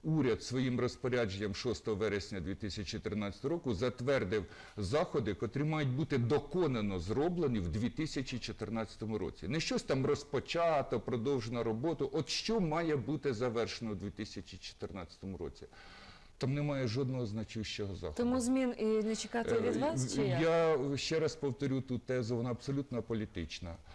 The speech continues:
Speaker 1: Е, експертне середовище не чекає жодних позитивних кроків ні від президента, ні від уряду, ні від
Speaker 2: Але ви діяти
Speaker 1: міністерства.
Speaker 2: будете?
Speaker 1: Ми діяти будемо. Ми вважаємо, що першочерговим сьогодні є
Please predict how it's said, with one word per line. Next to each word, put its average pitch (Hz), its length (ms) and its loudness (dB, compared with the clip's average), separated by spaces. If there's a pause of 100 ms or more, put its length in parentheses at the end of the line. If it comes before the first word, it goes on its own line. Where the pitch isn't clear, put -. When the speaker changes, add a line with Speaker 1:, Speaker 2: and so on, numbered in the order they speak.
(280)
Speaker 1:
Е, 101 240 2
експертне 156 500 0
середовище 120 720 0
не 139 180 0
чекає 104 640 0
жодних 139 500 0
позитивних 107 720 -2
кроків 85 420 -2
ні 131 200 2
від 113 140 0
президента, 110 800 -2 (120)
ні 104 140 0
від 98 280 -2
уряду, 110 400 -2
ні 90 120 -4
від 143 100 0
Speaker 2:
Але 220 160 2
ви 220 60 -2
діяти 262 220 2
Speaker 1:
міністерства. 254 460 2
Speaker 2:
будете? 156 300 -4
Speaker 1:
Ми 170 160 2
діяти 156 460 2
будемо. 98 360 0
Ми 170 80 0
вважаємо, 127 480 2
що 110 320 0
першочерговим 135 1120 0 (100)
сьогодні 92 720 -2
є 98 240 0